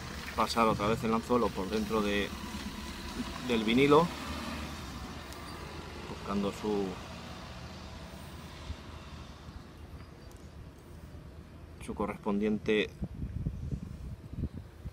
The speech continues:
movimiento que tendrá, ¿vale? De esta manera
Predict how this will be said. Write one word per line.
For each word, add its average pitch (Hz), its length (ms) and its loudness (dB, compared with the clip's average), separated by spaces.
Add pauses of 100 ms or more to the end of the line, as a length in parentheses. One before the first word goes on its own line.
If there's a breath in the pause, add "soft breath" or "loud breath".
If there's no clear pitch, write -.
(800)
movimiento 113 560 6
que 123 80 6
tendrá, 98 320 -2 (360)
¿vale? 110 200 -4 (120)
De 104 60 -6
esta 104 200 2
manera 123 440 8